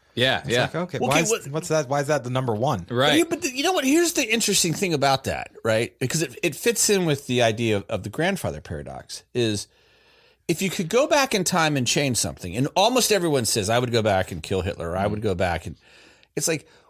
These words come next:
Speaker 3: well, what if you did kill Hitler? I, I understand the reason why you'd want to,
Speaker 1: Yeah.
Speaker 3: because we think of Hitler as, like, well, Hitler single-handedly caused the extinction or, or the, the, the killing of nine point five or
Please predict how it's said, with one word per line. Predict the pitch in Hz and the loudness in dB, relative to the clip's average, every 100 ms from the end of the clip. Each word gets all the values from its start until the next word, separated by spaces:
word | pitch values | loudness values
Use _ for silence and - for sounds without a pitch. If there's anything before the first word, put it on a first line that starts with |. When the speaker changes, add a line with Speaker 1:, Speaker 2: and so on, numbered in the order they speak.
| _ | _
Speaker 3:
well, | 220 | -2
what | 254 392 | 2 2
if | 392 | 2
you | 370 | 2
did | 190 170 139 | 2 2 2
kill | 120 82 | -2 -2
Hitler? | 78 - 71 - _ _ _ _ - | -6 -10 -16 -18 _ _ _ _ -2
I, | 220 - | 0 2
I | 233 | 4
understand | 285 359 - 233 214 160 | 4 4 2 2 2 2
the | |
reason | 131 143 143 120 | 2 2 2 0
why | 107 101 | 0 2
you'd | 101 | 0
want | 113 143 139 | 2 0 0
to, | 113 | -2
Speaker 1:
Yeah. | 101 | 0
Speaker 3:
because | 110 98 110 - - - _ _ _ - | 0 2 0 -4 -12 -20 _ _ _ -2
we | 127 135 | 2 2
think | - 156 143 | 2 0 2
of | 123 | 2
Hitler | 127 120 107 98 | 0 0 0 0
as, | 90 101 | 0 -2
like, | 90 90 | -4 -2
well, | 107 | -2
Hitler | 120 127 117 107 _ _ _ _ _ _ - | 0 0 0 -2 _ _ _ _ _ _ -14
single-handedly | - - 110 123 113 92 113 107 90 92 92 | -8 -4 -2 0 0 2 2 0 -2 -2 -2
caused | 82 104 98 92 92 | -2 0 2 2 -2
the | 90 | -8
extinction | - - 104 95 - 98 87 | -6 -6 -4 -6 -6 -6 -6
or, | 82 87 | -6 -8
or | |
the, | 85 80 - | -8 -10 -10
the, | 90 73 | -10 -10
the | - | -12
killing | 85 - 95 87 | -6 -4 -4 -6
of | 82 - _ _ _ - | -10 -16 _ _ _ -8
nine | 90 92 92 | -4 -4 -4
point | - 85 - | -6 -8 -6
five | 85 82 | -6 -6
or | 73 | -8